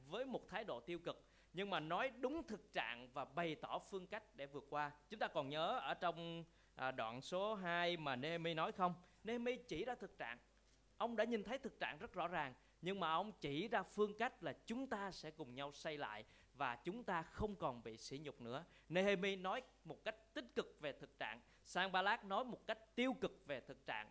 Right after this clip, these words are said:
và chỉ ra sự khó khăn làm cho dân sự nản lòng. Rồi sau khi ông Sanballat nói xong thì ông Tobia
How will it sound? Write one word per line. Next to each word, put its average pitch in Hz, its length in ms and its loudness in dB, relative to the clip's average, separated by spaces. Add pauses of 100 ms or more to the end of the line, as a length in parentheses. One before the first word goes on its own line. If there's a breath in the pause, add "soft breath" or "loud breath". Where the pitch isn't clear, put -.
(160)
và 127 80 -6
chỉ 147 280 -2
ra 220 120 2
sự 143 140 -6
khó 185 180 -4
khăn 180 280 -4
làm 147 220 -2
cho 160 60 -6
dân 170 240 -6
sự 135 200 -10
nản 127 260 -4
lòng. 127 180 0 (380 loud breath)
Rồi 143 240 0
sau 185 360 2
khi 180 220 -2
ông 180 220 -2
Sanballat 170 400 2
nói 190 160 0
xong 170 280 -2
thì 139 100 -6
ông 143 160 -4
Tobia 160 520 0